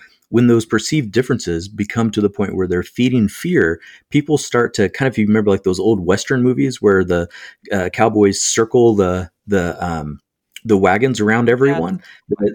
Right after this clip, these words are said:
Speaker 1: where, where they're kind of, you know, literally separating themselves from everyone else. And, and that's what we see when in-group to out-group differences go to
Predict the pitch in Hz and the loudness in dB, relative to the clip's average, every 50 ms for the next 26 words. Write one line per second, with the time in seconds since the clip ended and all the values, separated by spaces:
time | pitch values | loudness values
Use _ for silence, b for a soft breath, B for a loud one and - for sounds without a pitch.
0 | - - 151 127 123 113 107 - 113 107 107 107 104 - 127 117 110 98 98 104 | -6 -6 -2 2 4 4 4 2 2 0 0 0 2 0 0 2 2 0 0 -4
1 | - 120 101 90 87 98 - - - 139 139 147 156 139 139 135 127 123 - - | -4 -2 -2 -2 -4 -6 -10 -12 -8 0 2 4 4 6 6 4 4 4 2 0
2 | 135 131 - 113 98 95 95 95 90 87 87 - - 82 78 78 82 98 - - | -4 0 0 0 2 2 0 -2 -2 -4 -4 -4 -4 -4 -4 -6 -8 -10 -12 -8
3 | - - 110 101 98 - 104 107 110 107 101 95 95 87 92 87 - - - - | -2 0 0 0 2 0 0 0 2 2 2 0 -2 -4 -6 -8 -10 -10 -12 -14
4 | B B B B B B - 98 101 101 107 101 104 101 95 98 101 107 107 123 | B B B B B B -4 -4 -2 -2 -2 0 0 0 0 0 0 0 2 2
5 | 120 - - - - - - 131 110 113 107 - 101 101 95 - - - - 185 | 0 -2 -6 -8 -8 -8 -4 0 2 2 2 2 0 -2 -4 -4 -4 -4 -2 0
6 | 139 98 92 92 95 92 90 90 - - 113 101 101 101 95 - - 95 87 - | 0 0 0 0 -2 -2 -2 -4 -4 -4 -4 -2 -2 -4 -6 -4 -6 -8 -6 -4
7 | - 98 107 - 92 92 85 98 101 92 92 85 - - 87 85 - - 98 92 | -2 -2 -2 -2 -4 -8 -8 -6 -6 -6 -6 -8 -8 -8 -8 -8 -6 -4 -2 -2
8 | 87 - - - 90 87 85 82 | -2 -4 -8 -8 -6 -6 -6 -6